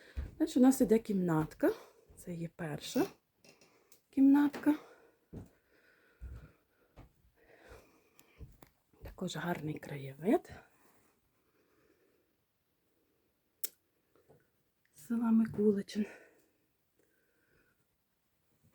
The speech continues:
Диванчик. Там такі рушнички наші. Дальше виходимо. Заходимо в іншу кімнатку.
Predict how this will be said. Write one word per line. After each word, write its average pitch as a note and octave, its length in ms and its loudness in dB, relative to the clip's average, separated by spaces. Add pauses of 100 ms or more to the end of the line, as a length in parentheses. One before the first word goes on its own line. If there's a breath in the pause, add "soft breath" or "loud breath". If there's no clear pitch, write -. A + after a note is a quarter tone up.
(640 loud breath)
Диванчик. D4+ 720 -4 (460 loud breath)
Там F#3 200 -10
такі E3+ 340 -14 (1000 soft breath)
рушнички - 720 0 (140)
наші. C4+ 480 -2 (1300 soft breath)
Дальше - 380 -14
виходимо. G#3 580 0 (1500 loud breath)
Заходимо C4+ 480 0
в F3 60 0
іншу E3+ 440 2
кімнатку. C#4+ 720 6